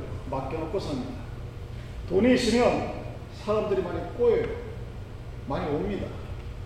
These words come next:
근데 여러분 착각하지 말 것이, 그 사람이 여러분을 좋아서 오는 게 아니라 돈이 있는 것을 보고 좋아하는 거예요. 여러분, 세상 인심은 돈 있는 사람이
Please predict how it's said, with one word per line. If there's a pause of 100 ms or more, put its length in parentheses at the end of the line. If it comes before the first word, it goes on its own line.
(140)
근데
여러분
착각하지
말
것이, (340)
그
사람이 (600)
여러분을
좋아서
오는
게
아니라
돈이
있는
것을
보고
좋아하는
거예요. (1300)
여러분, (260)
세상
인심은 (1000)
돈
있는
사람이